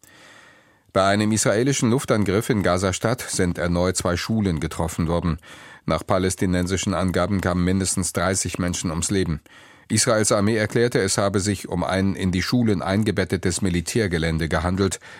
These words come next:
das Terroristen als Versteck diente. U-S-Präsident Biden berief für heute sein nationales Sicherheitsteam zu einer Lagebesprechung über die jüngsten Entwicklungen im Nahen Osten ins Weiße Haus ein,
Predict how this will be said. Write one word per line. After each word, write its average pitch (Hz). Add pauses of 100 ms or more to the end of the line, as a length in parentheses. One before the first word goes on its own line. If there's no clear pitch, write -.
(100)
das -
Terroristen 95
als 76
Versteck -
diente. 64 (1300)
U-S-Präsident 123
Biden 110
berief 120
für 104
heute 113
sein 98
nationales 98
Sicherheitsteam 104
zu 117
einer 92
Lagebesprechung 87
über 80
die 78
jüngsten 92
Entwicklungen 87
im 82
Nahen 85
Osten 87
ins 82
Weiße 87
Haus 98
ein, 90